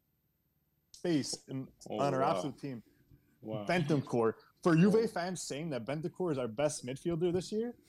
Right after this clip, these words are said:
Speaker 1: are you on drugs?
Speaker 2: Who said
Speaker 1: Are you
Speaker 2: that?
Speaker 1: actually on drugs? I see. Go look on Juventus Twitter before the game. "I'm glad Bentancur's starting.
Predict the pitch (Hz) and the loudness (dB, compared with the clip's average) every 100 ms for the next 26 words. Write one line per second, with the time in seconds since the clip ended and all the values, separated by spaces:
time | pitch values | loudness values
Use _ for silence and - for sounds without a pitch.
0 | - - 175 202 151 110 110 139 214 214 | -2 8 8 8 2 -2 -2 0 0 -2
1 | - _ - - - _ - - - - | -12 _ -20 -12 -12 _ -20 -18 -20 -20
2 | - 135 127 120 107 170 185 170 196 214 | -6 -4 0 0 2 2 4 2 2 0
3 | 190 156 190 - 165 - 202 - - 139 | 0 0 0 -2 -6 -4 -8 -10 -20 -12
4 | 131 139 208 240 226 175 175 185 - - | -2 4 6 6 4 4 4 2 0 0
5 | 180 147 135 165 160 131 117 101 - _ | 2 2 0 2 2 2 0 -4 -10 _
6 | _ _ _ _ - 147 147 147 139 135 | _ _ _ _ -6 -2 2 2 2 -2
7 | 120 123 135 123 127 117 113 | -4 -4 -4 -2 0 0 -2